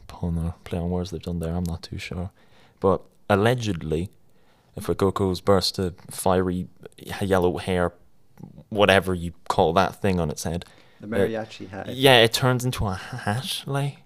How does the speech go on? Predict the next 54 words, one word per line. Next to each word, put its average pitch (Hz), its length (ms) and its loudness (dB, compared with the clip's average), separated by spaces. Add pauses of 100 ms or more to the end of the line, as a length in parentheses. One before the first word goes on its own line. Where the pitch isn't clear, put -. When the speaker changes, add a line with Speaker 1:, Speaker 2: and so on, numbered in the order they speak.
(520)
Speaker 1:
They 120 80 0
re-, 113 140 2
they 117 100 4
really 143 180 4
went 127 200 2
for 113 120 0
El 107 160 4
Cucaracha 104 680 6
with 82 120 6
that 104 200 6
one, 85 240 0
like. 101 300 2 (100)
Speaker 2:
Yeah. 120 280 -4 (480)
Speaker 1:
<laughs> 123 440 4 (760)
Uh, 113 320 4 (400)
I 151 80 4
mean, 147 260 0
I 139 140 6
don't 180 180 2
think 160 80 2
that's 147 140 2
gonna 127 120 -2
sway 139 220 -2
my 117 160 0
opinion 101 380 0
on 90 80 0
which 104 160 -4
one 110 100 -4
I'm 87 140 -4
picking, 85 340 -6
though. 73 160 -8
I'm 80 100 -6
picking 120 300 -4
the 80 100 0
duck. - 460 -2
<laughs> - 40 -12
Like, 110 300 6
Speaker 2:
Oh, 101 160 2
absolutely. 95 640 -10 (120)
I 131 60 -4
Speaker 1:
if, 101 80 -6
Speaker 2:
love 98 120 -6
Speaker 1:
if 113 60 -6
Speaker 2:
the 120 80 -6
Speaker 1:
you 131 60 0
Speaker 2:
duck. 123 40 2
Speaker 1:
don't 147 240 6
pick - 220 0
the 98 100 -2
duck, - 460 0
there's 95 160 -4
Speaker 2:
Quax. - 100 -4
Speaker 1:
something 98 300 -2
wrong. 80 380 -4